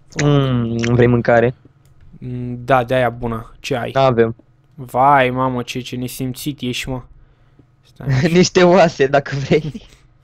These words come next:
Speaker 2: Mm, ia zi, de care oase?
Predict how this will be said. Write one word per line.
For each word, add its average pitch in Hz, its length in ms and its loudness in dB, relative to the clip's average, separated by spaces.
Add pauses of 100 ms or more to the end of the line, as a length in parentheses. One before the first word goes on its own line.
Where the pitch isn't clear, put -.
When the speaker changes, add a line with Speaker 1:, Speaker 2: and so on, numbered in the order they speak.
(720)
Speaker 2:
Mm, 135 500 -6
ia 143 220 2
zi, 127 140 -2
de 127 100 -2
care 131 200 0
oase? 120 460 -2